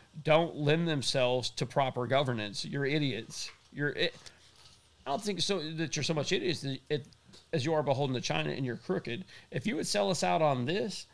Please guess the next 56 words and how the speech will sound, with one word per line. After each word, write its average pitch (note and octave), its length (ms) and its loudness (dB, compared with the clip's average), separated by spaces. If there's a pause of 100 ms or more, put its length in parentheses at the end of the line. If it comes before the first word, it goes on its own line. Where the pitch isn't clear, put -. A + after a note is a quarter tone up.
(140)
what - 180 -4
else - 260 2
would - 140 -4
you C3 80 -4
sell B2+ 240 0
the B2 100 -4
American B2 360 -4
people A2 280 -6
out G#2+ 220 -2
on? G2+ 300 -6
That's C#3+ 220 -2
my D3 160 2
question. A#2 540 -6 (360)
You D3+ 120 0
people G#3+ 320 0
are C#3 140 0
absolutely C#3 720 -2
depraved. B2+ 580 -4 (220)
And D3 100 0
so D#3 300 6 (200)
what, F#3 340 2
one F#3 280 2
thing F#3 160 -2
that D#3 60 0
I D3+ 40 4
always D#3 180 4
hear, D#3 140 2
"When E3 200 4
did D#3 100 0
stuff C#3+ 240 4
get D3 160 0
this B2+ 160 -4
bad?" B2 380 4 (220)
And - 80 -4
I'll - 100 2
tell - 180 6
you F#3+ 140 6
when B2+ 100 2
this A#2+ 160 -2
got C#3 180 4
this B2 140 -4
bad, C#3 400 2
in B2+ 160 0
my D3+ 280 6
opinion, B2+ 520 0
when C#3+ 140 2
it, - 120 -4
when C#3 140 2
it D3+ 60 4
kind D#3+ 200 0
of D3 280 -4
really D3 160 4
turned, D3 480 -2
turned C#3+ 240 4
the A2+ 80 -2
corner D#3 480 -2